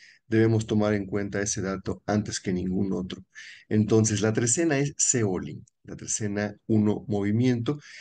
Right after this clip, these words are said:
que está patrocinada, como pueden observar en pantalla, por la señora Tlazolteotl y por una versión de Tezcatlipoca que aparece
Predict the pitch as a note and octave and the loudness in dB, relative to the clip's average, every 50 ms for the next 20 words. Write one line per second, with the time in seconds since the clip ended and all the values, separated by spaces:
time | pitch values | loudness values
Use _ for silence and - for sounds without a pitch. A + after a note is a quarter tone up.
0 | - - - _ - B2+ A2+ - D3 C#3+ - B2+ B2 - C#3 C#3 - B2 A#2 A#2+ | -20 -20 -20 _ -2 -2 2 2 4 4 4 4 4 4 4 2 4 2 4 4
1 | A#2 A#2 A2+ A2+ - G2+ F#2+ F#2 F#2 - G#2 G#2 G2+ G2+ F#2+ F#2+ A2 G2+ F#2+ F#2+ | 4 4 2 2 0 0 0 0 0 0 0 0 0 -2 -4 -4 -2 -2 0 0
2 | F#2+ G2 G#2 G#2 - A#2+ B2 B2+ - C#3 B2+ B2+ B2 A#2+ A#2 A#2 - _ C3 B2+ | 0 -2 -2 -2 -2 -4 -4 -2 0 0 0 2 0 -2 -4 -6 -4 _ 0 2
3 | B2 A2+ A#2+ B2 A#2+ - A#2 A2+ A2 G#2 G2+ G2 - A#2 A#2+ A#2 A#2 G2 D#2+ D#2+ | 2 2 0 -2 -2 -2 -2 0 0 0 -2 -4 -4 -6 -4 -4 -6 -8 -10 -8
4 | - - G2 G2 F#2+ F#2+ - - - _ _ - - - - - _ _ _ _ | -4 -2 -2 -2 -2 -4 -8 -14 -20 _ _ -20 -20 -20 -20 -20 _ _ _ _
5 | - B2+ A#2 A#2 A2+ A2+ A2 A2 A2+ C3 A#2 A2+ A2 G#2+ G#2 G#2 - - F#2 G2+ | 0 0 0 2 2 2 2 2 2 0 0 2 2 2 0 -2 -4 -8 -8 -6
6 | F#2+ F#2+ F#2 - - - A2 A2 G#2 G#2 G2 G2 - _ _ _ _ _ _ _ | -6 -6 -6 -6 -2 0 2 2 2 0 -2 -6 -12 _ _ _ _ _ _ _
7 | _ _ _ _ _ _ _ _ _ G2 G2+ F#2+ F#2 G2+ A#2 A2 - - A2+ A2+ | _ _ _ _ _ _ _ _ _ -2 -2 -2 0 0 0 0 0 0 -2 -2
8 | A2 G2+ F#2+ F#2 A2 A2 A#2+ A2+ A2+ - A2 F#2+ F#2+ - F2+ G2 G#2+ G#2+ - - | -2 -6 -6 -4 -6 -4 -4 -4 -4 -2 -4 -4 -2 -2 -2 0 0 0 0 -2
9 | A2 G2 | -4 -6